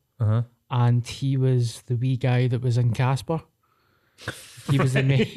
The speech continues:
Speaker 1: <laughs>
Speaker 2: he was the main character in Casper.
Speaker 1: The wee
Speaker 2: And
Speaker 1: guy
Speaker 2: he's
Speaker 1: that played Casper at the end of the movie?
Speaker 2: Yes.
Speaker 1: Right.
Speaker 2: And he went on and he was in a film called Idle Hands.
Speaker 1: Right, I remember Idle. All right. It
Speaker 2: Yeah.
Speaker 1: was,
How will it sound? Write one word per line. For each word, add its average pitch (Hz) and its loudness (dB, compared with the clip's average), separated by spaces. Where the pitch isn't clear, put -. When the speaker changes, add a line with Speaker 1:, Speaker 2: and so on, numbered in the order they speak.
Speaker 1:
<laughs> - -4
Speaker 2:
he 185 4
was 160 2
the 156 2
main 147 2
character 147 -2
in 151 0
Casper. 147 0
Speaker 1:
The 320 -2
wee 131 4
Speaker 2:
And 135 4
Speaker 1:
guy 147 4
Speaker 2:
he's 139 4
Speaker 1:
that - -10
played 147 0
Casper 135 -2
at 110 -6
the 127 -6
end 139 0
of 127 0
the 131 2
movie? 170 0
Speaker 2:
Yes. 123 2
Speaker 1:
Right. 123 0
Speaker 2:
And 135 2
he 135 6
went 147 2
on 139 2
and 135 -2
he 135 4
was 127 2
in 131 2
a 127 2
film 135 -2
called 127 -2
Idle 131 2
Hands. 151 0
Speaker 1:
Right, 127 0
I 123 -2
remember 143 0
Idle. 135 0
All 190 -2
right. 262 0
It - -4
Speaker 2:
Yeah. 123 2
Speaker 1:
was, - -14